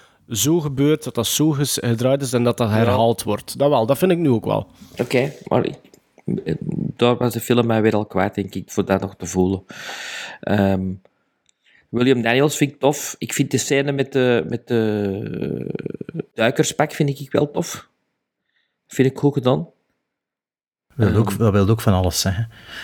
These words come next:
Speaker 2: Ja?
Speaker 3: Ja, ja, ja.
Speaker 2: Wat wil dat, wat wil dat zeggen?
Speaker 3: Dat is de, de, de, de, zijn ouders die hem versmachten, hè, die hem, allee, ze verplichten hem op een verjaardagsfeest, maar dat is, ik zit nu echt gewoon uit dat artikel aan het reciten, hè. Ze verplichten hem op het familiefeest van dat pak aan te doen dat ze hem juist gekregen hebben. Allee, familiefeest,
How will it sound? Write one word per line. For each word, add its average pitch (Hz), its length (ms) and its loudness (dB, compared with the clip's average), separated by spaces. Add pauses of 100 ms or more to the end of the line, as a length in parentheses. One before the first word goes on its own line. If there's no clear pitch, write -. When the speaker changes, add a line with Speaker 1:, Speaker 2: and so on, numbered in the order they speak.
(280)
Speaker 2:
Ja? 170 340 0 (200)
Speaker 3:
Ja, 131 220 4
ja, 143 100 4
ja. 120 80 2
Speaker 2:
Wat 113 80 4
wil 120 120 2
dat, 113 260 -8 (140)
wat 127 120 -4
wil 123 160 -2
dat 127 120 -2
zeggen? 135 160 0
Speaker 3:
Dat 120 180 2
is 110 140 4
de, 104 400 2
de, 107 260 -2
de, 87 260 0
de, 92 220 0
zijn - 260 0
ouders 113 280 4
die 117 160 4
hem 101 180 2
versmachten, - 640 2
hè, 127 100 2
die 107 160 2
hem, 95 300 2
allee, 92 360 -2
ze - 100 -4
verplichten 107 500 0
hem 120 140 4
op 113 160 0
een 101 80 0
verjaardagsfeest, 113 760 2
maar - 100 -8
dat - 80 -4
is, - 80 -4
ik - 80 -12
zit 123 100 2
nu 110 60 2
echt - 200 -2
gewoon 101 200 2
uit 101 140 -2
dat 95 160 2
artikel 107 360 -2
aan 92 60 0
het 85 80 -6
reciten, 82 440 -2
hè. 87 60 0 (400)
Ze - 140 -6
verplichten - 440 -4
hem 110 100 0
op 107 80 0
het - 140 -6
familiefeest 107 880 -2
van 95 180 0
dat - 180 -2
pak 104 220 0
aan 117 120 4
te 113 80 -4
doen 117 140 2
dat 104 120 2
ze - 60 0
hem 87 100 2
juist - 200 0
gekregen 95 320 0
hebben. 110 180 2
Allee, 92 120 0
familiefeest, 92 760 0